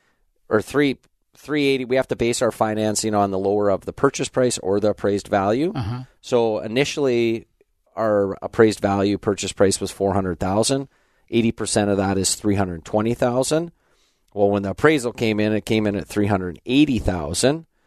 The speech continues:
Speaker 1: We kept our loan amount the same. It just changes our loan to value from eighty percent to, what is that?
Speaker 2: So there is not necessarily any cash out of somebody's
Speaker 1: Not
Speaker 2: pocket.
Speaker 1: necessarily.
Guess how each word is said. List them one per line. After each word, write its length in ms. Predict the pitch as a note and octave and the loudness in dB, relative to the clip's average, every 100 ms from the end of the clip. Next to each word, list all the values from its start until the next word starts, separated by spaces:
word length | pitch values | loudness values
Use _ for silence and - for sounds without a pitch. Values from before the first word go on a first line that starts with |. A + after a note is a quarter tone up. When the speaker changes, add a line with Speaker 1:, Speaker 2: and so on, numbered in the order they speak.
| _ | _
Speaker 1:
We 120 | A2+ B2 | -8 0
kept 280 | C3 - A2+ | 0 0 0
our 80 | G#2 | 0
loan 220 | G2+ G2+ | 0 0
amount 280 | G2 G2 F#2+ | 0 0 -2
the 80 | |
same. 260 | - C3+ A2 | 0 2 2
It 80 | F#2+ | 0
just 240 | C3+ - | -2 -2
changes 420 | - A#2+ A#2 A2 | 0 0 0 0
our 160 | G2+ G2 | 0 0
loan 240 | G2+ A2 | 0 0
to 60 | G2 | -2
value 480 | F2 G#2 A2 G2 F2+ | -2 2 2 0 -4
from 220 | - E2+ | -8 -6
eighty 300 | - A#2 A#2 | 0 2 2
percent 600 | - G2 - F#2+ F#2 - - _ _ - | -2 -4 -2 -2 -2 -6 -20 _ _ -14
to, 500 | - G2+ F#2+ F#2+ F#2+ | -4 0 2 2 0
what 180 | F#2 F#2+ | 0 2
is 140 | F2+ | 2
that? 380 | F2 D2+ D2 - - | 0 -4 -6 -14 -10
Speaker 2:
So 220 | - E3 | -4 -2
there 180 | F3 F#3+ | 0 -2
is 200 | F#3+ F3 | -2 -2
not 180 | E3 - | -4 -6
necessarily 800 | D#3+ D3 B2+ B2 C3+ C3+ B2+ C3 | -4 0 0 -2 0 0 0 -2
any 180 | C#3 B2 | -2 -2
cash 380 | - C3+ A2+ - | 0 0 0 -2
out 160 | A2 | -2
of 140 | G#2 - | -2 -2
somebody's 480 | C#3 A2 G#2 G#2 D3 | -2 -2 -4 -4 2
Speaker 1:
Not 140 | E3 | 2
Speaker 2:
pocket. 80 | D#3 | 2
Speaker 1:
necessarily. 720 | D#3 - - D#3+ C3 F2+ F#2 | -2 -2 -2 0 0 0 -6